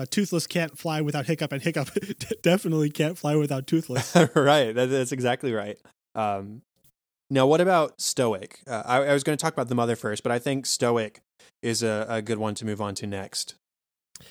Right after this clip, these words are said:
Speaker 1: I love Stoic.
Speaker 2: Uh-huh.
Speaker 1: I, I mean, and this is another place where I think the film takes what was done in the first one and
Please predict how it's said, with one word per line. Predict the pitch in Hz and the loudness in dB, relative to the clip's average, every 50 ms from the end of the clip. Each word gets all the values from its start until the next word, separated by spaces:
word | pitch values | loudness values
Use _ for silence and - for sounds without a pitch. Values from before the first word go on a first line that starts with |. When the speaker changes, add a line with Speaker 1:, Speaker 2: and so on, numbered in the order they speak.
| _ _ _ _ _ _ _ - | _ _ _ _ _ _ _ -6
Speaker 1:
I | 175 139 | -6 -6
love | 123 110 104 - | -4 -6 -8 -10
Stoic. | - - 113 113 120 135 - _ - - _ _ _ _ _ _ _ _ _ _ _ - | -12 -10 -10 -10 -12 -12 -14 _ -20 -20 _ _ _ _ _ _ _ _ _ _ _ -16
Speaker 2:
Uh-huh. | - - 160 | -10 -4 -4
Speaker 1:
I, | 151 156 - - | -4 -4 -2 -4
I | 185 | -4
mean, | 202 185 - - - - - - - - _ _ _ _ _ _ _ _ _ _ _ - | -4 -4 -6 -10 -18 -20 -20 -20 -20 -20 _ _ _ _ _ _ _ _ _ _ _ -6
and | 202 208 202 196 190 - _ - | -2 -2 0 -2 -2 -6 _ -2
this | 180 226 269 - - | -2 0 0 0 0
is | 277 220 - - - _ _ _ _ | -2 -2 -2 -6 -10 _ _ _ _
another | - 202 185 185 190 196 202 180 | -6 -2 0 2 2 2 2 2
place | - 180 170 - - | 2 0 0 0 0
where | 175 165 | 0 0
I | 165 160 | 0 0
think | - 175 165 165 185 - | -2 -2 -4 -4 -4 -6
the | 165 151 | -8 -4
film | - 190 180 170 165 202 - _ - | -2 -2 -2 -2 -2 -4 -8 _ -8
takes | - 165 165 160 - - - - - - - | -4 -2 -2 -2 -4 -6 -8 -8 -10 -10 -8
what | 170 156 143 | -6 -4 -4
was | 156 147 135 | -4 -6 -4
done | - 147 143 | -4 -4 -2
in | 147 147 | -2 -4
the | 147 139 | -4 -4
first | - 151 143 - - | -4 -4 -4 -4 -6
one | 143 143 139 | -8 -8 -6
and | 131 131 139 - | -6 -8 -8 -10